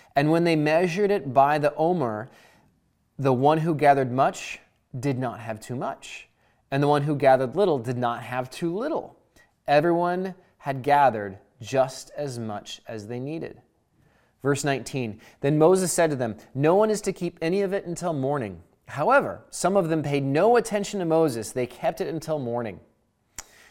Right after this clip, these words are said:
But it was full of maggots and began to smell. So Moses was angry with them. Each morning, everyone gathered as much as they needed, and when the sun grew hot, it melted away. On the sixth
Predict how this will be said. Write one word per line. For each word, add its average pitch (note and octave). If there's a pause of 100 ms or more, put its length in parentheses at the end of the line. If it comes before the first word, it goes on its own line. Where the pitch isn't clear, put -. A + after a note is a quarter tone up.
(140)
But -
it B2+
was B2+
full C#3
of A2
maggots B2
and B2
began A#2
to A2+
smell. A2 (240)
So -
Moses B2
was A#2+
angry C3+
with A2+
them. F2+ (680)
Each G#3
morning, E3+
everyone D#3+
gathered C3+
as A#2
much C#3
as D3+
they D#3
needed, B2 (320)
and C#3+
when C#3+
the C#3
sun G3
grew F#3+
hot, -
it D3+
melted C3+
away. C3+ (500)
On C3+
the C3
sixth -